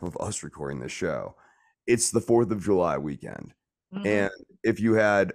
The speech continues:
Speaker 1: friends and family to spend time with and do things with,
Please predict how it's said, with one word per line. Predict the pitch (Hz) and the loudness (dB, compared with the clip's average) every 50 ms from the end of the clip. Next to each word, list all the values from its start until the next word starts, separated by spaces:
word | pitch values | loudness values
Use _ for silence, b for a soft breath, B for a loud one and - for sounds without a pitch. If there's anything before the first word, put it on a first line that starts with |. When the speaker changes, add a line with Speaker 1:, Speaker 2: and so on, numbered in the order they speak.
| _ _ | _ _
Speaker 1:
friends | - - - 110 101 101 101 104 101 98 | -6 0 2 4 4 4 2 0 0 -2
and | - - 101 104 - | -2 -2 -4 -4 -2
family | - 98 85 92 92 90 87 85 85 | -2 -2 -2 -2 -2 -2 0 -2 -2
to | 80 95 95 | -2 -4 -4
spend | 92 - 95 85 82 80 | -2 -2 -2 -2 -2 -2
time | 92 82 73 71 78 73 | -4 -4 -4 -4 -4 -6
with | 69 65 - - - - | -6 -8 -10 -12 -14 -10
and | - 85 90 80 | -6 -6 -6 -4
do | 85 82 | -6 -6
things | 80 - - 58 67 73 78 | -8 -8 -10 -12 -12 -12 -10
with, | 82 52 52 55 - - | -10 -8 -8 -10 -10 -14